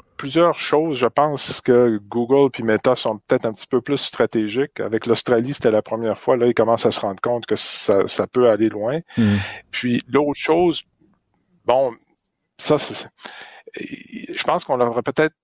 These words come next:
Speaker 1: donné un autre, euh, un, un autre jeu de choix au Canada qu'en Australie. Moi, en Australie, on leur a dit plus ou moins, euh, « On aimerait que vous transfériez de l'argent aux médias. »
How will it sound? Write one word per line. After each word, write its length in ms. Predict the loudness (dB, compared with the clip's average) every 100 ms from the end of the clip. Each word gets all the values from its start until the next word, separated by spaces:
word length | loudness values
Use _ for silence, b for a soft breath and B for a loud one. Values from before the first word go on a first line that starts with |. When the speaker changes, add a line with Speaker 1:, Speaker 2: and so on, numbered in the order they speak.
| _ _
Speaker 1:
donné 320 | 0 2 2
un 280 | 0 -2 0
autre, 480 | 0 0 -2 -6 0
euh, 320 | 4 6 4 2 B B B B B B B B _ -12
un, 60 | -10 -6
un 120 | -2 2
autre 220 | 0 0
jeu 200 | -2 -2
de 60 |
choix 360 | -2 -2 2 2
au 100 | 2
Canada 380 | -2 0 2 2
qu'en 220 | 0 -2
Australie. 600 | -4 -4 0 0 0 -6
Moi, 200 | -6 -8 -10 -2
en 180 | -2 -2
Australie, 480 | -4 2 2 4
on 80 | 2
leur 180 | 0 0
a 80 | -2
dit 140 | -4
plus 300 | -12 -12 -10
ou 60 | -4
moins, 220 | 0 0 B B B B 0
euh, « 180 | 2 2
On 180 | 0 0
aimerait 300 | 0 2 0
que 60 | -2
vous 100 | -4
transfériez 540 | -2 -2 -2 0 0
de 60 | 2
l'argent 300 | 0 -2 -8
aux 100 | -8
médias. » 340 | -10 -8 -10